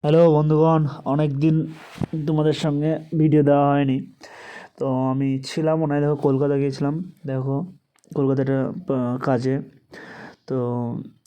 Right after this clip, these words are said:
কলকাতা আমি আর আমার একটা দাদা গিয়েছিলাম, আমার টিউশন টিচারও বলতে পারো, দাদাও বলতে পারো। এর হাত ধরেই ইংলিশে, মানে, কী বলবো, ইংলিশ যে শিক্ষা, সেই ইংরেজি শিক্ষা আমার প্রথম এনার হাত ধরেই। সেই ছোট্ট বয়স থেকে শিখ-, উম, এনার কাছেই পড়ি।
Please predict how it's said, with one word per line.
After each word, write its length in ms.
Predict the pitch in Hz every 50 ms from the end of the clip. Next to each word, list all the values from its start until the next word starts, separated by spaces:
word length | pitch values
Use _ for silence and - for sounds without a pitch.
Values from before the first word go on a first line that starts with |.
| _ - 156
কলকাতা 360 | 156 143 131 131 135 135 135
আমি 200 | 127 131 139 139
আর 80 | 135 131
আমার 380 | 131 131 135 135 131 131 - -
একটা 220 | 139 135 - 135
দাদা 260 | 127 120 113 127 123
গিয়েছিলাম, 560 | 120 127 131 120 127 135 131 131 131 - - - - _ _ _ _ _ _ _ _
আমার 300 | - - 117 127 131 131
টিউশন 360 | 135 160 160 156 170 170 165 160
টিচারও 260 | 165 175 180 180 175
বলতে 220 | 175 175 165 180
পারো, 140 | 180 180 175
দাদাও 220 | 156 147 151 147
বলতে 320 | 143 139 131 127 120 127 120
পারো। 360 | 117 113 113 113 131 135 151 -
এর 200 | - - 143 139
হাত 120 | 131 131 135
ধরেই 400 | 135 151 151 165 165 160 156 156 - - - - - - - - - - -
ইংলিশে, 540 | 143 143 147 143 131 135 - 147 135 135 - - - - _ _ _ _ _ _ _ _ _ _ _ _ _ _ _ -
মানে, 380 | 139 135 135 131 127 123 120 117 117
কী 80 | 160
বলবো, 180 | 147 139 131 127
ইংলিশ 840 | 131 143 151 156 156 156 160 160 160 165 170 170 175 170 151 135 147
যে 80 | 160
শিক্ষা, 500 | 156 - - 156 156 156 - - 143 120
সেই 240 | 120 - - 143 139
ইংরেজি 280 | 139 143 143 139 139 131
শিক্ষা 340 | 139 151 131 - - 160
আমার 120 | 143 139 131
প্রথম 420 | 143 139 131 - 131 113 104 - -
এনার 200 | - 131 123 117
হাত 140 | 117 113 110
ধরেই। 260 | 120 - 127 123 123 - - - - - - - - - - - - - - - - - _ _ -
সেই 100 | - 196
ছোট্ট 220 | 185 180 175 180 175
বয়স 300 | 156 147 143 135 135 135
থেকে 180 | - 139 139
শিখ-, 340 | 135 - 135 - - - -
উম, 200 | - 139 139 135 135
এনার 260 | - 143 139 131 127
কাছেই 200 | 127 127 139 139 135
পড়ি। 240 | 135 120 107 117 131